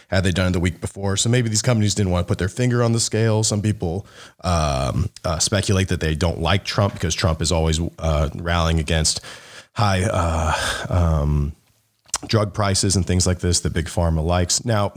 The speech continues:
they're doing very reasonable pricing on the vaccine, which I'll cover later.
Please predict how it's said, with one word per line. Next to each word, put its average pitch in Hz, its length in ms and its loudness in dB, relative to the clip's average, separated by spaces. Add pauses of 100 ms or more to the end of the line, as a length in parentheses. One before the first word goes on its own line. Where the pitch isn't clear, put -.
they're 101 220 0
doing 92 300 0
very 113 300 0
reasonable 85 360 2
pricing 85 360 2
on 80 80 2
the 78 60 2
vaccine, 80 460 2
which 87 140 -2
I'll 80 80 -2
cover 80 280 -2
later. 78 360 0